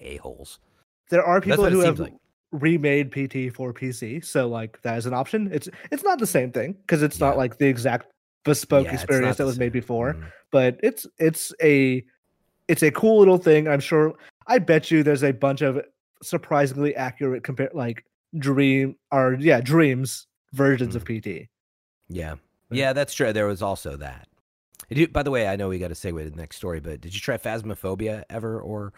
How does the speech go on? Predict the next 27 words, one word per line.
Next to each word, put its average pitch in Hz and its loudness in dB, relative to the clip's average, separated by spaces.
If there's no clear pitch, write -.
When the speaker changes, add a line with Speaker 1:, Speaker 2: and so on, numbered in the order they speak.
Speaker 2:
No, 202 8
Speaker 1:
heard 180 2
Speaker 2:
I, 170 6
Speaker 1:
about 165 2
Speaker 2:
I - -8
Speaker 1:
people - -8
playing 151 0
Speaker 2:
want 214 4
Speaker 1:
that 208 -2
Speaker 2:
to. - 2
Speaker 1:
now? 104 -10
Speaker 2:
I'm 160 0
trying 185 0
to 196 2
get 180 0
my 170 0
friends 156 -2
into 160 -4
it, 185 2
and 170 -8
every 139 -4
time 151 0
I 143 -2
mention 131 -6
it, 156 -2
they're 147 0
like, 131 0